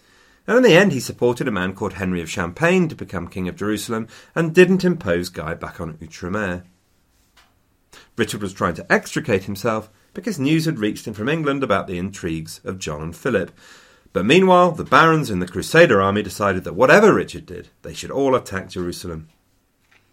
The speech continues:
So, after capturing the town of Darum further down the coast,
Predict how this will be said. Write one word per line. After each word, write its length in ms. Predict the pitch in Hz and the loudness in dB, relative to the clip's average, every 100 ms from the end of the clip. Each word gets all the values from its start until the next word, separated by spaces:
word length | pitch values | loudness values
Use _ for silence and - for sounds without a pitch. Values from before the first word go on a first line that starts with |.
| _ _ _ _ | _ _ _ _
So, 400 | _ - 160 175 - - | _ 4 6 6 0 -8
after 220 | - - | -8 -8
capturing 500 | - 151 - 160 160 | -4 -4 -2 -2 -2
the 80 | 123 | -2
town 240 | 131 123 | 0 0
of 120 | 104 | 0
Darum 440 | 92 95 143 160 156 | -2 0 2 2 0
further 280 | - 131 | 2 4
down 200 | 110 92 | 4 0
the 80 | 87 | -2
coast, 480 | - 147 139 139 _ | -4 -2 -2 -4 _